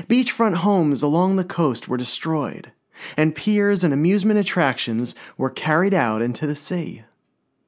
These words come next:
Many states declared a state of emergency as winds and flooding brought down trees and left thousands without heat and power. That week,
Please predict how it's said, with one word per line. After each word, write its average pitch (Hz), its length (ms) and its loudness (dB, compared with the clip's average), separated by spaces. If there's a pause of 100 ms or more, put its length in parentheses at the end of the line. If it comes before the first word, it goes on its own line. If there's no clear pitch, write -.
(480)
Many 220 280 4
states 170 440 0
declared 160 460 0
a - 20 0
state 185 360 0
of 190 80 0
emergency 165 840 -2 (280)
as 127 180 -2
winds 185 380 2
and 202 140 2
flooding 123 440 0
brought 143 340 0
down 196 280 0
trees 113 600 -2 (200)
and 139 120 0
left 151 260 0
thousands 117 680 0
without 120 320 -6
heat 175 400 -4 (440)
and 110 140 -12
power. - 520 -6 (1600)
That 220 280 0
week, 165 540 2